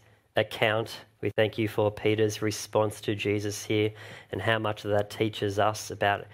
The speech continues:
what it looks like to follow you. Father, would you help us to see Jesus clearly for who he is as Lord, and therefore to see ourselves in response to that.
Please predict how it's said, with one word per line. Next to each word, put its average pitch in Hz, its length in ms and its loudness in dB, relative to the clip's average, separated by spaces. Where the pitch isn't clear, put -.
what 113 180 6
it 104 100 2
looks 120 420 -2
like 110 340 4
to 107 100 -4
follow 107 320 4
you. 104 280 0
Father, 104 180 6
would 104 160 0
you 107 100 2
help 117 280 4
us 110 240 4
to 117 160 -2
see 117 460 2
Jesus 107 480 0
clearly 110 460 2
for 101 220 -2
who 113 280 2
he 110 400 2
is 135 340 -6
as 101 180 2
Lord, 107 500 4
and 107 140 0
therefore 110 300 4
to 104 60 0
see 104 320 2
ourselves 104 720 2
in 101 120 -2
response 104 480 0
to 95 120 -8
that. 92 220 -10